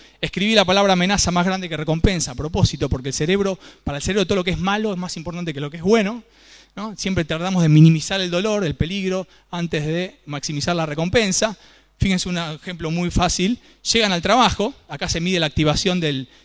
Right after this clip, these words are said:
sistema límbico de las emociones. Ves a alguien que te gusta, entonces una emoción positiva, te dura un ratito, te gusta un poquito. Ahora, si ves a alguien que te criticó, te va a durar mucho más la emoción negativa y va a ser mucho más fuerte la activación.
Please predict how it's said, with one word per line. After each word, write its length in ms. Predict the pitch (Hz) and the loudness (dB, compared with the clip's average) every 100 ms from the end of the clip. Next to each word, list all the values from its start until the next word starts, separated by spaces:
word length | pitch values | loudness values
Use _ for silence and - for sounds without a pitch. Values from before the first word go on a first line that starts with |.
| - | -12
sistema 360 | 139 175 156 | -6 -4 -2
límbico 360 | 165 185 165 143 | 0 0 0 0
de 40 | |
las 160 | 139 139 | 0 -4
emociones. 640 | 165 - 247 196 214 - - _ _ _ - | -6 -4 -4 -4 -4 -6 -12 _ _ _ -2
Ves 200 | 196 196 | 2 2
a 40 | |
alguien 180 | 196 175 | 2 0
que 80 | 160 | 2
te 80 | |
gusta, 560 | 202 226 147 180 247 190 | 4 4 4 0 -4 -10
entonces 320 | - 156 147 | -8 -6 -4
una 80 | 156 | -4
emoción 320 | 147 139 160 | -4 -4 -4
positiva, 560 | 147 143 170 196 160 170 - - _ | -2 -2 4 6 6 2 -4 -20 _
te 120 | 147 | 2
dura 200 | 160 185 | 6 6
un 80 | 165 | 6
ratito, 460 | 156 165 185 151 147 | 2 4 2 4 4
te 80 | 143 | 4
gusta 240 | 160 160 | 4 4
un 80 | 156 | 2
poquito. 480 | 185 190 143 175 165 - _ | 0 0 -2 -4 -4 -16 _
Ahora, 220 | - 185 175 | 2 4 4
si 100 | 208 | 4
ves 160 | 240 | 6
a 40 | 240 | 6
alguien 180 | 247 | 6
que 80 | 202 | 4
te 140 | 175 170 | 2 0
criticó, 680 | 180 151 175 - 214 196 185 _ _ _ _ | -2 0 2 6 6 6 -6 _ _ _ _
te 120 | - | -6
va 80 | 185 | -2
a 20 | |
durar 240 | 202 220 208 | 2 2 4
mucho 460 | 190 302 233 214 | 4 2 4 4
más 180 | 214 185 | 4 0
la 60 | 165 | -2
emoción 400 | 151 - 185 170 | -2 0 2 2
negativa 580 | 160 156 175 147 165 170 _ _ _ _ | 0 0 2 2 0 -2 _ _ _ _
y 80 | 156 | 0
va 80 | 190 | 2
a 20 | |
ser 140 | 214 | 4
mucho 340 | 190 254 277 233 | 4 2 4 4
más 160 | 214 | 4
fuerte 240 | - 220 202 | 2 0 2
la 80 | 170 | 0
activación. 640 | 160 151 - 127 110 | 0 0 -2 -4 -8